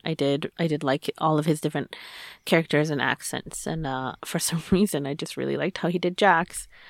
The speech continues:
And I think the storyline is really interesting, bringing in the sci-fi part of it and creating this world that she did. And the sex was, I mean, it was there. It wasn't as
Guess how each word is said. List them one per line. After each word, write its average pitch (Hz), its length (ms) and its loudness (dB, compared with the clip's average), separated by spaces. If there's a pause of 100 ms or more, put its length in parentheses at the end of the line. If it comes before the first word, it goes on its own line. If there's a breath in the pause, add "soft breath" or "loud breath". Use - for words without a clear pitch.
(440 loud breath)
And 196 100 12
I 185 100 12
think 185 180 4
the 202 40 4
storyline 185 500 6
is 165 140 2
really 147 240 4
interesting, 147 480 -2
bringing 139 320 2
in 135 120 0
the 139 60 0
sci-fi 123 600 0 (200)
part 117 200 2
of 131 100 -2
it 135 240 -4
and 143 460 -8 (140)
creating 139 340 -2
this - 180 -6
world 123 200 -6
that - 120 -12
she - 200 -8
did. 135 260 -4 (500 loud breath)
And 220 140 8
the 240 60 8
sex - 240 6
was, 370 260 4
I 294 60 12
mean, 294 120 10
it 285 60 6
was 240 200 6
there. 208 280 12
It 147 80 8
wasn't 202 380 6
as 180 240 6